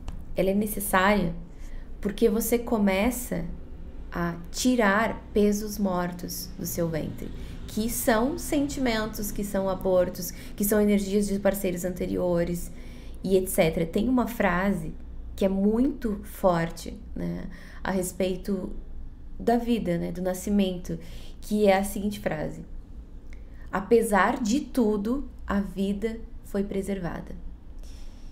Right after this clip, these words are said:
E a vida ser preservada é quando, mesmo aquela mulher,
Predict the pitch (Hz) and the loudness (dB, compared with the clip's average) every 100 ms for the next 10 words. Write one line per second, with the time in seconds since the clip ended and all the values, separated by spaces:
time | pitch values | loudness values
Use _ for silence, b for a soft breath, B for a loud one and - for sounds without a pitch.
0 | B - 214 208 202 180 220 294 180 175 | B 2 4 4 2 0 0 2 2 0
1 | 165 170 - - 196 180 180 170 165 160 | -2 -6 -10 -6 -2 -2 -2 -4 -4 -4
2 | 160 165 208 185 165 - - - B B | -2 0 0 -2 -4 -6 -10 -10 B B
3 | B B B B - 170 - 240 220 285 | B B B B -6 -6 2 6 6 6
4 | 269 190 165 - - - - - - - | 4 2 -2 -4 -10 -10 -8 -8 -10 -10
5 | - - - - 214 233 294 339 339 - | -10 -10 -8 2 6 8 6 4 2 0
6 | - - - 202 254 269 285 240 202 180 | -4 -8 -6 -2 0 2 2 2 4 2
7 | 160 165 | 2 -2